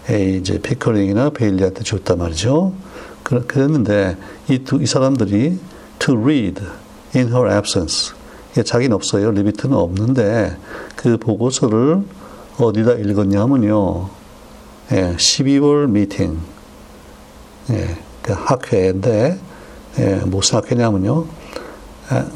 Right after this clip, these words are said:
그 천문학과 천체 물리학 학회예요. 미국의, 미국의 천문학 및 천체 물리학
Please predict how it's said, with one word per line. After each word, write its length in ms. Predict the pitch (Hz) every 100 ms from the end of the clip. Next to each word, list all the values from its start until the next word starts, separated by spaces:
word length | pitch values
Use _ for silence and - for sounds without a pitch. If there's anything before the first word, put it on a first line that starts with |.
| 127
그 140 | - -
천문학과 1160 | - 160 151 143 135 120 - - - 139 175 - - - - -
천체 460 | - 151 139 - 147
물리학 600 | 120 117 110 120 135 135 - - - -
학회예요. 500 | - - - 87 82
미국의, 540 | 95 110 104 90 110 107
미국의 500 | 98 98 104 139 139 - - -
천문학 580 | - 120 110 107 101 -
및 320 | 113 139 175 -
천체 400 | - 127 127 131
물리학 580 | 113 104 92 104 131